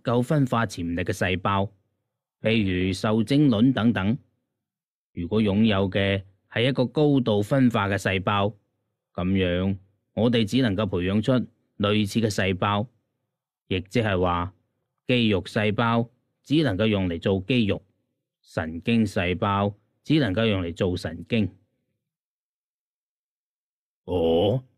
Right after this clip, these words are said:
咁有咩意義啊？麥克代斯問。當然有意義啦。老傑克瞪大咗隻眼。首先，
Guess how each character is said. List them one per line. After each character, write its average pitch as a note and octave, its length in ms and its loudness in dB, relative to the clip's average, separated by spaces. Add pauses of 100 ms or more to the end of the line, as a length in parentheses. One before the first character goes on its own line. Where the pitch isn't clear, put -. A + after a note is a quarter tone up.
(640)
咁 G#2 540 2 (220)
有 G#2+ 120 2
咩 D3 220 4
意 G2+ 440 2
義 F2 80 -2
啊？ E2+ 200 -6 (720)
麥 C3+ 240 2
克 D#3+ 160 2 (100)
代 A2 160 2
斯 C3+ 140 0
問。 A2 320 4 (1800)
當 D#3 340 4
然 G2+ 400 2
有 G#2+ 200 2
意 A#2 480 2
義 A2 40 2
啦。 B2 300 0 (880)
老 B2 220 2
傑 D3+ 340 2
克 D#3+ 240 0 (320)
瞪 D3+ 280 6
大 A#2+ 180 4
咗 A#2+ 180 2
隻 C3 100 2
眼。 G#2+ 320 0 (1080)
首 F#2+ 280 -2
先， A2 440 0